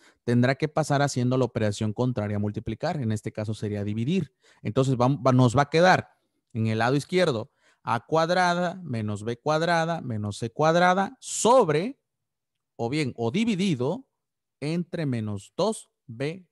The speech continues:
C. O sea que este menos dos B C nos quedaría de la siguiente manera. Voy a poner aquí A al cuadrado, o sea, los valores que ya tengo de por sí en el lado izquierdo. Menos B cuadrado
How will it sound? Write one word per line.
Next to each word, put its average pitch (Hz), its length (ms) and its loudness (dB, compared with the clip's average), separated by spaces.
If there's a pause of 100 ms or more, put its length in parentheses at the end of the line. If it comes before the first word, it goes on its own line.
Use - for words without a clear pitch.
(120)
C. - 340 -12 (400)
O 110 100 -12
sea 120 200 -6
que - 180 -18 (320)
este 127 300 -4
menos 156 260 -2
dos 165 180 2
B 170 120 -2
C 196 320 -2
nos 120 180 -2
quedaría 107 380 -2
de 120 100 0
la 110 120 0
siguiente 101 440 -8
manera. 147 420 0 (460)
Voy 107 220 -4
a 107 80 -4
poner 120 300 -4
aquí 170 500 -4 (1200)
A 107 220 -4
al 104 140 -10
cuadrado, 160 800 0
o 175 80 -8
sea, 113 160 -4
los 107 120 -4
valores 127 340 0
que 143 100 -4
ya 135 80 0
tengo 147 280 -4
de 135 80 -2
por 110 220 -10
sí 135 220 -6
en 127 80 -4
el 113 60 -4
lado 117 420 -4
izquierdo. - 480 -16 (100)
Menos 104 460 -10
B 110 160 -10
cuadrado 151 720 -4